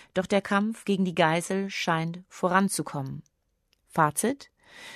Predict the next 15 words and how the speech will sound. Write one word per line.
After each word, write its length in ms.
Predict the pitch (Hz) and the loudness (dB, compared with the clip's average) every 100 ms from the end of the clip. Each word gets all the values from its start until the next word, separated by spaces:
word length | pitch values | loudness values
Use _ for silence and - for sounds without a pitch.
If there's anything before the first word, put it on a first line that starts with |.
| - | -2
Für 100 | - | 4
den 220 | 180 170 | 6 6
weltweiten 640 | 180 214 - 175 170 165 | 8 6 6 4 4 4
Hunger 400 | 156 170 170 202 233 - - | 4 4 4 0 -4 -12 -4
sind 280 | - 175 | 2 4
nicht 260 | 196 190 - | 4 2 4
nur 280 | 185 170 151 | 4 6 2
transnationale 920 | - 165 160 - 156 - 165 151 151 | 0 0 0 -2 -2 0 0 2 0
Konzerne, 760 | - 180 - 180 175 190 220 226 | 0 -2 2 2 4 2 -2 -4
sondern 340 | - 175 165 165 | -2 0 2 0
auch 120 | 139 | -2
Diktaturen 760 | 190 - 170 - 208 202 170 | -6 -2 -4 0 -2 0 -2
und 180 | 151 160 | -4 -8
kleptokratische 840 | - 180 - 202 - 151 - - | -4 -4 -2 -6 0 0 0 0
Langzeitherrscher 920 | 185 196 226 - 151 - 151 147 175 | 4 4 2 0 -2 -2 -2 -2 -4